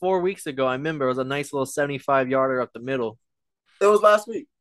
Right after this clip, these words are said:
Speaker 1: Oh, it was last week. Yeah, I just remember
Speaker 2: It was,
Speaker 1: hearing
Speaker 2: like, the
Speaker 1: his
Speaker 2: last
Speaker 1: name.
Speaker 2: week or the week before.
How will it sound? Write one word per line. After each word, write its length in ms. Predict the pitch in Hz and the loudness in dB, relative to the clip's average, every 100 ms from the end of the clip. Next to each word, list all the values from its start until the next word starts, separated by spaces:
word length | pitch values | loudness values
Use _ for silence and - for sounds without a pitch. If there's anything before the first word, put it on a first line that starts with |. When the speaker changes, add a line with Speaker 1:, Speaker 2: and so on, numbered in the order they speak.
| _ - | _ 0
Speaker 1:
Oh, 80 | 160 | 2
it 40 | |
was 80 | 151 | 4
last 260 | 160 180 190 | 4 2 2
week. 100 | 160 | 4
Yeah, 100 | 156 | 4
I 20 | |
just 100 | 196 | 4
remember 240 | 196 185 165 | 2 2 4
Speaker 2:
It 80 | |
was, 80 | 170 | 4
Speaker 1:
hearing 180 | 175 156 | 4 2
Speaker 2:
like, 0 | |
the 60 | 147 | 0
Speaker 1:
his 60 | |
Speaker 2:
last 160 | 156 143 | 0 -2
Speaker 1:
name. 160 | 127 120 | -4 -8
Speaker 2:
week 140 | 196 | -6
or 100 | 180 | -6
the 100 | 160 | -6
week 240 | 143 156 143 | -10 -14 -14
before. 460 | 139 147 131 98 | -14 -6 -6 -6